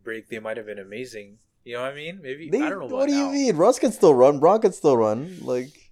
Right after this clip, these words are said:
Speaker 1: If they're healthy. Like,
Speaker 2: if
Speaker 1: none of
Speaker 2: they're
Speaker 1: those players that
Speaker 2: healthy.
Speaker 1: they added, like, have a guarantee to be
Speaker 2: Bro.
Speaker 1: healthy. Like, on paper, this team looks so good, but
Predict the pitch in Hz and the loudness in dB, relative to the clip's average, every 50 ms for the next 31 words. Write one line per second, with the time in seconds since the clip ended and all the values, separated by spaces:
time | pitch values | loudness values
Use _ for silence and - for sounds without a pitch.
0 | _ _ - 151 180 - - 165 139 120 123 139 190 214 208 - 131 120 127 160 | _ _ -6 -6 -6 -4 -2 0 0 0 0 0 -2 -2 -4 -8 -12 -12 -14 -14
1 | _ _ _ _ 127 127 131 135 117 123 131 131 135 151 175 - - - - 196 | _ _ _ _ -6 -2 -2 0 2 2 0 0 0 0 2 2 2 2 2 0
2 | 185 160 165 170 - 165 - - 151 131 123 127 135 139 135 131 123 120 131 - | -2 -2 -2 -2 -2 -2 -4 -2 -2 0 2 2 2 0 0 -4 -6 -8 -12 -20
3 | _ _ _ _ _ _ _ _ _ - 131 123 117 120 117 - 127 131 127 123 | _ _ _ _ _ _ _ _ _ -14 -10 -10 -8 -10 -10 -10 -10 -8 -8 -8
4 | 120 120 127 127 - 175 180 185 165 147 139 - 104 104 - 110 110 139 151 151 | -6 -6 -6 -6 -8 -8 -6 -6 -6 -6 -6 -8 -10 -14 -14 -10 -10 -8 -4 -2
5 | 170 190 180 - 175 185 - 247 208 185 180 - - 185 180 175 165 - - - | -2 -4 -2 -2 -4 -4 -4 -6 -10 -12 -12 -12 -12 -12 -12 -12 -14 -14 -12 -12
6 | 131 131 127 127 127 131 160 156 139 - 120 113 110 107 | -10 -10 -10 -10 -10 -10 -10 -10 _ -6 -6 -6 -6 -8